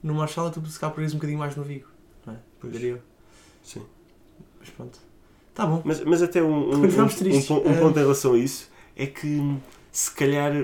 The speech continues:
Speaker 2: o, o, o Doctor não é assim uma personagem tão secundária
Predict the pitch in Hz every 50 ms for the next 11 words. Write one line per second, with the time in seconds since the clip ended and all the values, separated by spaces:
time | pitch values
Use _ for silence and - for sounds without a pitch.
0 | - - 139 139 139 135 135 135 131 131 131 127 127 127 123 123 120 117 117 117
1 | 110 - - - _ _ _ - - 117 117 113 113 113 - - 117 110 110 113
2 | 120 120 - - - 135 131 131 131 127 127 127 127 131 - - 131 131 131 131
3 | - - 127 127 127 127 123 123 - - 139 135 135 135 - - - - 131 123
4 | 120 120 117 120 123 127 127 127 139